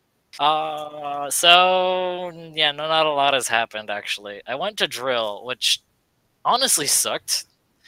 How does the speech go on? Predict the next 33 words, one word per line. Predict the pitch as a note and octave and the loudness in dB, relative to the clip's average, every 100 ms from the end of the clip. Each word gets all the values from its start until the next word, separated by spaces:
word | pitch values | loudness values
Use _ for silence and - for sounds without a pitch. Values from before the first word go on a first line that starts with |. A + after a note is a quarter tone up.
| - - | -16 -4
Mostly | D#3 G3 | -4 -2
'cause | F#3+ D#3 - | 0 0 0
in | - E3 | -2 -2
addition | F3 A3 C#4+ | 2 2 2
to | C#4 | 2
the | A3 | 0
two-mile | E3 - G3+ F#3 E3+ D#3 | 0 -4 2 4 6 6
run | C#3+ C3+ B2+ | 4 2 2
that | B2 | 4
I | B2+ | 6
have | B2+ - | 6 4
to | |
do | A#2+ B2 | -8 -4
every | B2 A2+ A#2+ | -4 -4 -8
fucking, | - A2+ - A#2+ | -12 -14 -14 -6
every | C#3 B2+ B2+ A#2+ B2 - - - | -4 -4 -4 -8 -8 -20 -20 0
time | C3 C3 | 4 4
I | B2 | 2
go | A#2 | -4
to | A2+ | -6
drill, | A2+ A2+ G#2+ - - | -8 -10 -10 -14 -8
they | C3 | -2
decided | E3 B3+ F#3 F3 D#3 | 0 6 6 4 0
that | D#3+ | -2
the | D3 | -2
fir-, | B2+ D#3 E3+ F3 - | -4 -2 -4 -4 -2
they | D3+ | 0
decided | E3+ F3+ E3+ | 0 -2 -4
that | D#3 - | -10 -6
the | C3+ | -4
first | F#3+ F#3+ - | -2 0 0
day, | C3 B2 A2 | 2 2 0
Saturday, | - E3+ A3 F#3 C3 B2 | 0 6 6 6 4 0